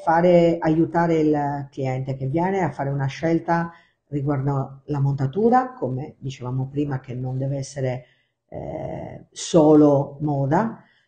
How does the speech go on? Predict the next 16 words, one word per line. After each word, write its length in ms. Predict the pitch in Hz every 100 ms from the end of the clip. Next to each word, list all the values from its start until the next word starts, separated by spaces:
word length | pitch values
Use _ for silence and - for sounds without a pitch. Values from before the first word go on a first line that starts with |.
| _
eh, 340 | 165 160 156 151
aiutandolo 580 | 165 165 165 190 196 208
nelle 300 | 202 185 175
lenti. 560 | 196 190 139 - 131 -
Oggi 220 | 147 147
abbia-, 240 | 135 131
la 160 | 147 147
tecnologia 600 | 147 139 143 147 143 180
ci 140 | 180
aiuta, 600 | 139 147 180 - 123 127 - _ _
ci 200 | - -
porta 360 | 147 151 147
ad 100 | 139
avere 600 | 143 139 160 156 151 147
tantissime 720 | 139 139 135 180 175 - 147 139
possibilità 1200 | 151 147 - 151 151 151 143 156 135 131 170 175